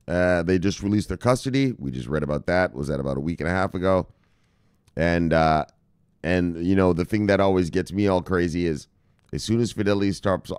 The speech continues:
starts offering the four oh one Ks, the I R As, oh, man. Oh, man, oh, man, oh, man! It's gonna be a beautiful thing. And so,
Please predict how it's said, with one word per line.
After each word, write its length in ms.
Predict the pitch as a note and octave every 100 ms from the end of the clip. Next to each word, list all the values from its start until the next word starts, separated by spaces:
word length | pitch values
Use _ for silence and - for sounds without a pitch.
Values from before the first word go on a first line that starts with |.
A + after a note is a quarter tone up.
| A1+ -
starts 360 | - F#2 F#2
offering 360 | G2 F#2+ - D#2+
the 80 | C#2
four 240 | E2 E2+
oh 20 |
one 200 | D#2+ D2
Ks, 500 | D#2+ F#2+ G#2+ G#2+ G2+
the 220 | - A#1 C#2
I 140 | D#2
R 220 | C#2+ D2
As, 400 | F#2+ G#2+ G#2 - _ _ _ _
oh, 320 | A#2+ A1 A#1
man. 520 | B1 C2 C#2 D2 C#2+ - _ _ _ _
Oh, 260 | - F#2 F2
man, 280 | E2+ F2+ F#2
oh, 100 | F2+
man, 240 | F2+ F2+
oh, 120 | F2+
man! 280 | F2 D2+ C2+
It's 140 | C2+
gonna 200 | - E2
be 120 | D#2+ D#2+
a 40 |
beautiful 300 | D2 E2+ D2 -
thing. 160 | F#2+
And 160 | E2 D#2
so, 400 | G#2+ G#2 G2